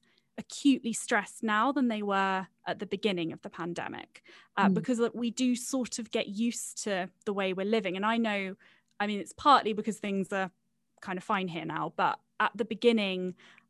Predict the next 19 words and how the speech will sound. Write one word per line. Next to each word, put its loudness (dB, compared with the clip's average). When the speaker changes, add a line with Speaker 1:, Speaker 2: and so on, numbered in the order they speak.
Speaker 1:
um, 4
of -2
the -6
pandemic, 0
we 0
just 0
moved 0
to -8
Singapore -2
and -2
we 0
were 2
actually -2
trying -2
to -4
move 4
into 2
our 4
flat 4